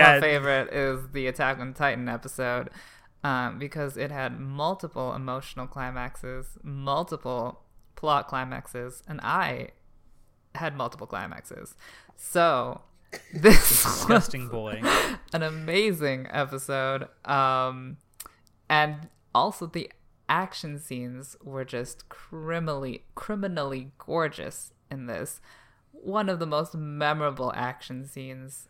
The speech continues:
Speaker 2: in this episode.
Speaker 1: I mean, it's Studio Wit, so were you surprised that it was good looking?
Speaker 2: I was,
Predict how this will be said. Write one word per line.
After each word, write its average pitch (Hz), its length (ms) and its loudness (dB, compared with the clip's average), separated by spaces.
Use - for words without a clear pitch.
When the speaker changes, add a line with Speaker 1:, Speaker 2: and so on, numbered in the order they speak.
Speaker 2:
in 135 140 -8
this 135 200 -8
episode. 127 140 -4
Speaker 1:
I 151 40 0
mean, 156 200 -2
it's 151 140 -2
Studio 175 440 0
Wit, 117 540 0
so 135 220 0
were 131 160 -2
you 139 160 -2
surprised 123 760 2
that 196 100 -4
it 185 120 -4
was 185 140 -4
good 180 240 0
looking? 214 460 -8
Speaker 2:
I 214 240 8
was, 160 280 0